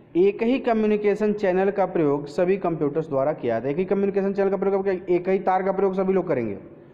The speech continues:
उसी पे सभी लोग करेंगे। जैसे आपके घर में एक वायर दौड़ा हो, आपके गांव में एक वायर दौड़ा होगा बिजली के लिए, और सभी लोग क्या करते हैं, उसी से connection लेते हैं। ऐसा नहीं कि ट्रांसफार्मर्स के सबके लिए अलग-अलग wire आया हो। तो एक छोटा सा example था,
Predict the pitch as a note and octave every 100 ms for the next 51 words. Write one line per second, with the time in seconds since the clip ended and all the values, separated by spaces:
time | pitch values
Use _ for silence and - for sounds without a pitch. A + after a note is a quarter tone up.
0 | - - F3+ G#3 G3 G#3 G3+ G#3 G#3 F#3+
1 | F#3 F#3 G#3 G#3 - - - D3 - G3
2 | G3 G3+ G#3+ - F3+ G3 G3+ G3 F#3 F#3+
3 | F#3 F3 E3 D3+ D3 D#3 F3 F3 F3 F3+
4 | F3 F3 E3 E3 D#3+ D3 B2+ G#2+ - -
5 | - D3 D#3 D#3+ C#3+ C3+ A#2 A2+ C3+ F3+
6 | F#3 F#3+ F#3 F3+ G3 F3+ D#3+ E3 E3 D#3
7 | D3+ A#3 G4+ - - - - G#3+ A3+ F#3
8 | A2 - - - - F3 A3 D4 A#3+ G#3
9 | F#3 G3 F#3+ G3 - G3 G3 F3 G#3 G3+
10 | G3+ F#3 F3+ F3+ F3 E3+ E3 D3+ C3 A#2+
11 | G#2+ F2+ - - - - - - - -
12 | - - - - - F#3 F#3+ G#3 A3+ G3+
13 | F#3 F3 F#3